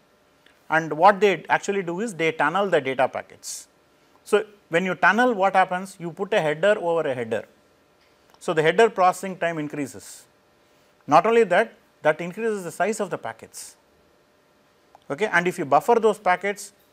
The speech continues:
remember, uh, if you buffer larger si-, size packets, then you need more memory, that means more power consumption. Okay? So, all these things are related. So, so if you look at this, so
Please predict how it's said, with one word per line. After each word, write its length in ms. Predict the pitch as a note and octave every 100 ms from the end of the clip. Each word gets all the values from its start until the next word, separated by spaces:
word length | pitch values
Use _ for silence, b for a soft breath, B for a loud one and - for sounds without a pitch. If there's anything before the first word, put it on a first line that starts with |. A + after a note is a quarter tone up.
| D3+
remember, 420 | F3 G3 C#3+ - -
uh, 280 | C3+ C3 C#3+
if 140 | D#3+
you 120 | D#3+
buffer 380 | C#3 D3+ D#3+ A3
larger 340 | F3+ G#3+ G3
si-, 220 | G#3 F#3+ F#3+ _ - D#3
size 260 | D3+ F3 -
packets, 380 | E3+ E3+ F3+
then 120 | F3+ F3
you 100 | D#3+
need 260 | E3+ F3
more 200 | D3+ F3
memory, 360 | D#3 C#3 C3 G#2+
that 240 | A#2+ C#3+
means 200 | E3+ E3+
more 220 | C#3 D#3+
power 240 | E3 C3+ B2+
consumption. 500 | A#2+ G#2+ - - - _ _ _ _ _ _ _ _ _ _ _ _ _ _ -
Okay? 220 | - -
So, 160 | - G3
all 380 | - F3 A#3+ C#4+
these 160 | B3+
things 240 | - A3+ G#3
are 80 | D#3+
related. 400 | C#3 B2 - -
So, 180 | G#3+ - _
so 140 | A3+ C4
if 100 | A#3
you 80 | B3+
look 160 | D4+
at 100 | D4+
this, 180 | A#3+ B3 b b b b b
so 280 | - B3+ -